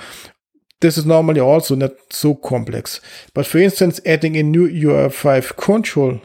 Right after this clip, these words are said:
into the repository, we have to understand that there is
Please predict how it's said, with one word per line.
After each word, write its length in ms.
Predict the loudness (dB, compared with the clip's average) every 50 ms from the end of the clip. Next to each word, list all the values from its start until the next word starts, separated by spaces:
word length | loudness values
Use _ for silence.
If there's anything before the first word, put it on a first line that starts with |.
| -14 -8
into 240 | -6 -6 -4 -4 -6
the 160 | -4 -2 -4
repository, 760 | -4 -4 -6 -8 -10 -8 -8 -8 -6 -4 -6 -4 -4 -6 -8 -10 -14 -20 -20 -20 -20 -18 -8
we 80 | -2 0
have 160 | 0 0 0
to 140 | 0 0 2
understand 640 | 2 2 0 -2 -2 -2 0 2 2 2 2 2
that 180 | 0 -2 0 2
there 200 | 2 2 2 2
is 200 | 0 -2 -4 -10